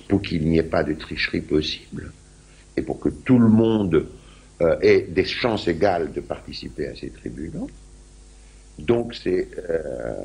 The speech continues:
les tribunaux populaires qui jugent toujours, selon les lois bien sûr, et puis il y a bien entendu des magistrats.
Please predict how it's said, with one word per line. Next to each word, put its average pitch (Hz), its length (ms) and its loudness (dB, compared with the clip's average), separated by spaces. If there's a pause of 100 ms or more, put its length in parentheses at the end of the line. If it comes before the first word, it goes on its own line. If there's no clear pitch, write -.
(340)
les 110 180 2
tribunaux 90 600 0
populaires 92 800 0 (160)
qui 71 80 -8
jugent 69 360 -8
toujours, 147 360 2
selon 104 420 2
les 69 120 -2
lois 52 340 -4
bien - 120 -18
sûr, 262 300 -10 (720)
et 110 60 -4
puis 151 160 4
il - 20 6
y 165 40 6
a 127 60 4
bien 113 240 2
entendu 104 640 -4 (720)
des 95 120 4
magistrats. 101 600 -4